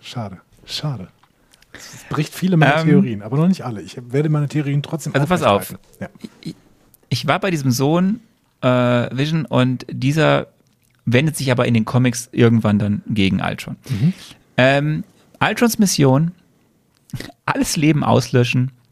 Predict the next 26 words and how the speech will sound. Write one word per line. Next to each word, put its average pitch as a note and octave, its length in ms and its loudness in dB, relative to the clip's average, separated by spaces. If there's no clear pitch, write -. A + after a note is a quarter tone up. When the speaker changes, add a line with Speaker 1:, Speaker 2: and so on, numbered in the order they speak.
Speaker 2:
und G#2+ 200 2
durch G#2 160 -2
Teile, A#2+ 460 0
durch, A2 680 -6
durch A2+ 300 -4
seiner A#2 380 0
selbst G#2 500 0
oder A2 140 -4
durch F#2 220 -6
Teile A#2 260 -2
seiner G2+ 200 -2
selbst F#2+ 320 -6
ersetzen. - 460 -8
Speaker 1:
Mhm. C3+ 200 -2
Ja. G#2 100 -8
Ist, - 220 -12
äh, A#2+ 280 -6
ist, - 200 -14
ist A2+ 240 -4
Speaker 2:
So. G2 80 4
Speaker 1:
normal G#2+ 280 -2
bei G2+ 160 -12
K - 160 -16
I, G#2+ 200 -18
ja. G#2 100 -12
Mhm. F3+ 280 -2